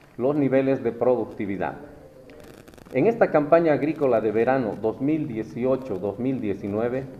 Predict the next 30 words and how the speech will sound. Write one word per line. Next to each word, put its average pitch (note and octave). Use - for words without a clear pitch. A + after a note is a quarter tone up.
la A#2+
situación C#3+
es D#3+
más F3+
complicada D#3
para A#2
miles C#3
de G#2+
productores G2+
soyeros, D3
debido F3
no G3
solo G3
a D#3+
la C#3+
disminución C3
de B2+
su B2+
producción A#2+
por A#2+
la G#2+
sequía C3
presentada, B2
sino C3
también C3+
por B2+
los A2
bajos D3
precios C#3+
ofertados C#3